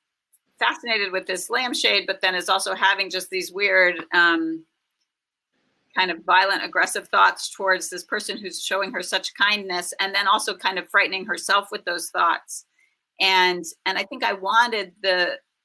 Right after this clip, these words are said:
I wanted her sort of transition and her journey to be shepherded by people who were well-meaning and were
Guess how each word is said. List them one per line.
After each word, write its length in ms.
I 80
wanted 400
her 400
sort 200
of 80
transition 600
and 180
her 240
journey 460
to 100
be 220
shepherded 720
by 500
people 360
who 120
were 200
well-meaning 600
and 120
were 220